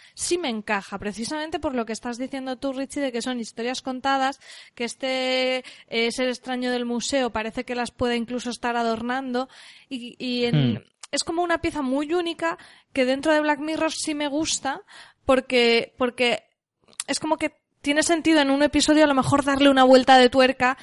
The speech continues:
Speaker 1: y mostrarte esta, estos mini relatos, eh, pues eso, pues, pues más gore, más desagradable, más fantasioso, porque, por ejemplo, el de, bueno, el, no, no es una tan fantasioso, encaja mucho en Black Mirror el del oso de peluche y la traslación de la conciencia, bueno,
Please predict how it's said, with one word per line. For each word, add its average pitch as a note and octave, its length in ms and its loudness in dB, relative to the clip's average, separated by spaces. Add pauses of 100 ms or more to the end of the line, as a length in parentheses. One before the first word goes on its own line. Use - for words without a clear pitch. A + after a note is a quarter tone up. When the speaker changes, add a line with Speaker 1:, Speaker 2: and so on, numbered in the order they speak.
(200)
Speaker 1:
y B3+ 100 -2
mostrarte A#3 480 0
esta, A#3+ 500 2
estos B3 400 -6
mini B3 280 2
relatos, A#3 560 0 (380)
eh, G3+ 560 -2
pues F#3+ 220 -8
eso, E3+ 320 -10
pues, F#3 160 -8 (180)
pues G3 180 -8
más F#3 240 -10
gore, A#3 300 2
más G#3+ 180 -2
desagradable, A3+ 800 0 (360)
más A3 400 -2
fantasioso, A#3+ 920 0
porque, A3 320 -6
por G3+ 120 -8
ejemplo, G#3 340 -2
el G#3+ 160 0
de, G3+ 560 -2 (320)
bueno, D#4+ 180 0
el, G#3+ 200 -2 (480)
no, B3 160 -6
no C#4+ 140 -8
es - 120 -8
una G#4+ 140 -4
tan A#3+ 240 -2
fantasioso, A#3 440 -2
encaja A#3+ 280 -6
mucho B3+ 260 -4
en A3+ 60 -4
Black A3 140 -2
Mirror A3 300 -2
el G#3 120 -4
del G3+ 160 -2
oso G#3 180 -2
de G3 100 -2
peluche G3+ 520 -4
y G3+ 140 -4
la G3 120 -6
traslación G3 460 -8
de G3 80 -6
la F3+ 100 -8
conciencia, A#3 480 -4
bueno, A3+ 220 0